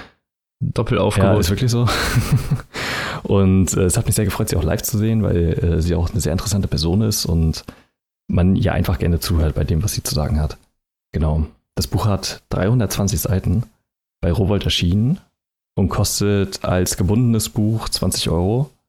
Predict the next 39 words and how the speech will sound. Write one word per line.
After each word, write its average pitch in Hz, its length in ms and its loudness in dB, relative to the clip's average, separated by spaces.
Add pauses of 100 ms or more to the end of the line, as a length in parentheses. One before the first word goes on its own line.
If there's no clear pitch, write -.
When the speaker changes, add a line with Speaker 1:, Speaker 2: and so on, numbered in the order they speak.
(340)
Speaker 2:
Ich - 100 -4
kann 98 100 2
das 85 100 2
auch 87 80 2
nur 87 100 4
sehr 85 120 2
empfehlen. 98 440 0
Ich 85 160 0
mag, 90 400 -2
äh, 82 240 0
sehr, 87 220 0
wie 98 60 0
das 85 160 -2
gestaltet 110 400 -2
ist 101 240 -2
und, 82 520 0 (560)
äh, 87 300 0 (140)
die - 80 -2
Art - 80 -2
und 82 80 0
Weise, 87 200 2
wie 82 40 0
das 82 160 0
halt 82 100 -2
gebunden 110 380 0
ist. 110 240 -2
Das - 100 -4
Buch 127 200 -2
kommt 117 140 -2
aber 127 140 0
auch 92 120 -2
Ende 127 200 0
des - 140 0
Jahres 101 320 -2
im - 100 0
Dezember 95 360 0
als 85 160 -2
Taschenbuch - 420 -2
raus - 260 -2